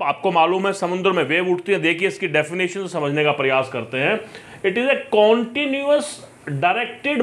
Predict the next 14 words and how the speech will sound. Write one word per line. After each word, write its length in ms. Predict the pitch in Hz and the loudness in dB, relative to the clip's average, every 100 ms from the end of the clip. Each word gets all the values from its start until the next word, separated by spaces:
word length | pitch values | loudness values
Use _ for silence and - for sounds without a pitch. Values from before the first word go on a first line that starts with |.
| 208 | 6
movement। 560 | 190 196 196 131 113 - - 127 - - - - - - - | 6 6 2 0 -6 -14 -16 -20 -20 -20 -20 -20 -20 -20 -6
मूवमेंट 500 | 151 190 226 247 269 | 4 6 6 2 0
को, 160 | - 269 | 2 2
किसकी 380 | 254 233 - 277 | 4 -2 -2 0
मूवमेंट 360 | 269 262 254 | 2 4 2
को? 360 | 254 302 285 - 131 | 2 2 0 -2 -12
वेव 500 | 127 165 254 285 226 | -2 2 2 2 0
की 100 | 262 | 0
मूवमेंट 380 | 233 214 165 135 | 2 2 0 -2
को। 120 | 156 | -4
जब 180 | 156 151 | -4 -2
डायरेक्शन 520 | 147 196 202 302 254 | 0 0 -2 -2 0
मिलती 380 | 196 151 156 131 | -2 -4 -4 -6
है, 220 | 120 95 | -6 -12